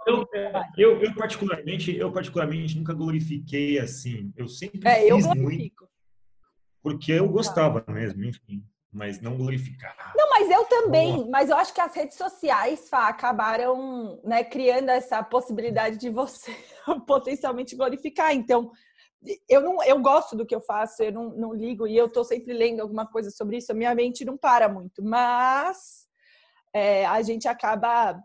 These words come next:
Speaker 2: né, fazendo questão de postar. Eu sou assim, então eu vou refletir mais ainda.
Speaker 1: Boa, ainda na Vox, cara, que tem reportagens muito bem feitas. Essa aqui acho que é um collab com a Recode.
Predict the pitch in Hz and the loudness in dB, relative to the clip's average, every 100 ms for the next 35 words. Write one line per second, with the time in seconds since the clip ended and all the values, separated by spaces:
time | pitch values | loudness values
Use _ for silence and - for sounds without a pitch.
0 | _ 233 269 269 277 240 262 277 262 - | _ 0 0 2 0 0 -2 -4 -6 -6
1 | 262 - 240 254 220 240 - - 240 269 | -4 -4 -4 -6 -8 -10 -6 2 4 4
2 | 269 247 220 - 196 190 196 196 208 208 | 2 -4 -4 -12 -14 -10 -10 -10 -12 -16
3 | - _ 214 196 220 226 - 202 - 202 | -20 _ -8 -6 -8 -8 -10 -12 -10 -12
4 | 175 175 175 165 175 175 _ _ _ _ | -10 -12 -12 -12 -16 -20 _ _ _ _
5 | _ _ _ _ _ _ _ _ _ _ | _ _ _ _ _ _ _ _ _ _
6 | _ _ _ - 180 160 143 180 262 311 | _ _ _ -2 2 2 0 -2 -4 -6
7 | 285 185 120 160 175 - - 117 107 - | -2 0 2 2 2 -2 -2 -2 -2 -6
8 | 160 170 160 143 143 147 147 120 131 - | -6 -4 -4 -4 -6 -4 -4 -4 -4 -4
9 | 139 147 135 - 110 101 - 92 - - | -6 -6 -8 -8 -8 -8 -12 -16 -16 -14
10 | - 131 127 156 160 - - 139 131 - | -10 -8 -4 -2 -2 -4 -6 -6 -6 -10
11 | - - _ _ _ _ _ - - 123 | -16 -20 _ _ _ _ _ -14 -2 -2
12 | 104 107 104 98 101 - 110 110 104 110 | -2 -4 -4 -6 -10 -8 -6 -6 -6 -8
13 | 107 110 | -8 -12